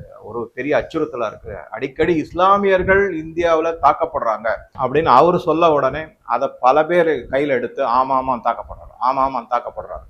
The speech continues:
அப்படிங்கிற மாதிரி பரப்புரை எல்லாம் செஞ்சு, இது வெளிநாடுகள்ல என்ன ஆயிடுச்சுன்னா, மிகப்பெரிய அளவுல பரப்புரை செய்யப்பட்டு, உடனே என்ன ஆகும், அதை வந்து ஒரு ஃபயர் ஃபைட்டிங் மாதிரி இந்திய அரசு அதுக்கான நடவடிக்கைகளை செய்யணும். "ஐயா பாருங்க, நாங்க எதுவுமே செய்யல", இதெல்லாம் பொய்யான பரப்புரை.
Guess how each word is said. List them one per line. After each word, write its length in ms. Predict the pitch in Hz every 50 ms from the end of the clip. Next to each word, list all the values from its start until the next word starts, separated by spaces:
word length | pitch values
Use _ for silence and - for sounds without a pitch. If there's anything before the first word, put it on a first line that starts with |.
| _ _ _
அப்படிங்கிற 540 | 113 117 117 117 127 131 127 123 123 120 110
மாதிரி 240 | 113 123 135 143 139 -
பரப்புரை 360 | 110 123 131 135 131 117 107
எல்லாம் 200 | 104 110 131 131 -
செஞ்சு, 220 | - 120 120 123 143
இது 240 | 151 131 113 107 101
வெளிநாடுகள்ல 640 | 123 139 160 208 220 226 220 208 175 165 156 143 131
என்ன 220 | 127 117 123 139
ஆயிடுச்சுன்னா, 360 | 135 123 117 - - 143 143 117
மிகப்பெரிய 520 | 123 127 170 170 - - 165 165 170 160
அளவுல 260 | 147 139 131 127 123 - -
பரப்புரை 360 | 110 110 127 - - 127 113
செய்யப்பட்டு, 680 | 101 - 120 - 107 - - - - - - - - - - _ _
உடனே 380 | _ 180 190 220 220 233 233 220
என்ன 180 | 202 202 214
ஆகும், 760 | 214 202 190 185 180 175 170 165 175 175 175 175 170 165 - -
அதை 260 | 143 156 165 165 165
வந்து 240 | 160 156 160 170 170
ஒரு 240 | 160 151 143 135
ஃபயர் 280 | - 160 165 185 196 180
ஃபைட்டிங் 320 | 175 165 156 - 143 135 135
மாதிரி 380 | 139 147 165 165 170 160 147
இந்திய 380 | 143 143 147 147 160 156 143 127
அரசு 380 | 123 131 143 147 - - 139 127
அதுக்கான 380 | 117 120 - 127 120 120 120
நடவடிக்கைகளை 640 | 110 110 113 120 120 117 113 101 101 98 98 - - - -
செய்யணும். 340 | 117 107 110 104 - - -
"ஐயா 200 | 120 120 120 117
பாருங்க, 560 | - - 113 113 110 107 107 110 104 101 98
நாங்க 420 | 98 104 107 104 107 104 107 107 107
எதுவுமே 260 | 107 117 113 120 120
செய்யல", 360 | 110 - _ - 95 92 95 92 90 - - - _
இதெல்லாம் 400 | _ 127 127 123 123 135 131 - -
பொய்யான 380 | 156 160 165 175 165 160 151
பரப்புரை. 440 | 139 - 113 107 107 - - - -